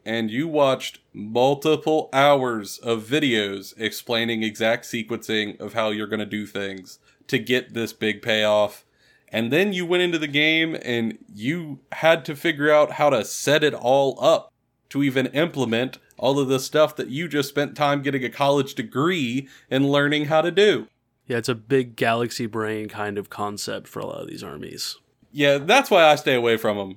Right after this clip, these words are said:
Speaker 1: Uh, I, well, I say that, but I do play an army that I guess is kinda tricksy. But alas, not nearly as tricksy as some of the others.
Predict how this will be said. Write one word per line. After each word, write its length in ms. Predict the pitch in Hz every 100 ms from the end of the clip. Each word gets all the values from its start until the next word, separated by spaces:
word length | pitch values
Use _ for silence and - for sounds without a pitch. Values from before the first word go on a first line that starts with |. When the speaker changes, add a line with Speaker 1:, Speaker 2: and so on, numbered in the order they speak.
| -
Speaker 1:
Uh, 460 | 117 117 113 107 120 _ _ _ _ _ _
I, 400 | 135 170 160 151 - _
well, 360 | 165 185 165 139 - _ -
I 100 | 147
say 260 | 139 196 165
that, 340 | 120 110 -
but 140 | 113 117
I 100 | 120
do 220 | 123 110
play 240 | 123 113
an 40 | 107
army 280 | 104 104
that 120 | 101 101
I 60 |
guess 260 | 98 104 -
is 80 | -
kinda 300 | 104 95 90
tricksy. 420 | 101 - 76 85 -
But 300 | 127 120 _ - _ -
alas, 640 | 135 131 120 107 95 - - _ _ -
not 260 | 156 185 160
nearly 320 | 160 147 135
as 220 | 123 110
tricksy 560 | - 110 - 113 104 -
as 260 | 113 107
some 200 | - 110
of 40 | 101
the 120 | 98
others. 320 | 95 95 -